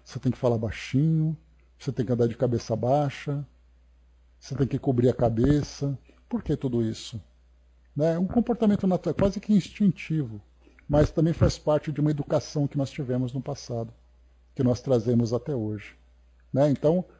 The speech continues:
lembrar que, que naturalidade não é desrespeito. Muitas vezes existe muito mais uma, uma seriedade hipócrita do que uma naturalidade desrespeitosa.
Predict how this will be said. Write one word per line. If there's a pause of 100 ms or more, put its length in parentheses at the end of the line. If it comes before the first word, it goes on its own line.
lembrar
que,
que
naturalidade
não
é
desrespeito. (400)
Muitas
vezes
existe
muito
mais
uma, (100)
uma
seriedade
hipócrita (680)
do
que
uma
naturalidade
desrespeitosa.